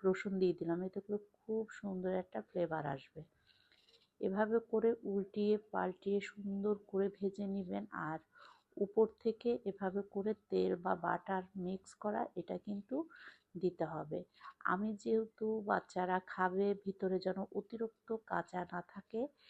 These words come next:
সেই জন্য ভালো করে উল্টিয়ে পাল্টিয়ে চারোদিক দিয়ে সুন্দর করে কিন্তু এটা আমি ভেজে নিচ্ছি। আর এভাবে চুলার আঁচটা বাড়িয়ে যদি আপনারা ভেজে নেন, এতে করে ভিতর থেকে পানিটা বের হবে না, আর সুন্দর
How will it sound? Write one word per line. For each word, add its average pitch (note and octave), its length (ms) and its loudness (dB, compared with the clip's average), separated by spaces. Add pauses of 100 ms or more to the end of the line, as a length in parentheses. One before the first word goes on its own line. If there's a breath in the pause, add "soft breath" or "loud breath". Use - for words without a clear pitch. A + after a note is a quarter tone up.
(280 soft breath)
সেই G#3 340 6
জন্য G3+ 260 -2 (140)
ভালো F#3+ 280 0
করে G#3 220 0
উল্টিয়ে F#3+ 400 0
পাল্টিয়ে G3 420 -2
চারোদিক F3+ 580 -2 (120)
দিয়ে A3 220 -2
সুন্দর F#3+ 400 -4 (100)
করে G3+ 220 0 (520 loud breath)
কিন্তু F3+ 220 -2
এটা F#3 220 0
আমি G3+ 180 0 (580 soft breath)
ভেজে F3 420 4
নিচ্ছি। D#3 460 -2 (540)
আর - 180 2
এভাবে G#3+ 360 0
চুলার G#3+ 340 2
আঁচটা F#3+ 360 -2 (140)
বাড়িয়ে G#3 380 0 (100)
যদি G#3+ 280 -2
আপনারা F3+ 460 0 (180)
ভেজে G3+ 320 -2
নেন, G3 220 -2 (100)
এতে - 260 -6
করে G#3+ 240 2 (100)
ভিতর G#3 340 -2
থেকে G#3 260 -2
পানিটা F#3+ 400 0
বের G#3 300 2
হবে G#3 300 -2
না, C4+ 100 2 (540 loud breath)
আর A3 200 2
সুন্দর G#3+ 500 -2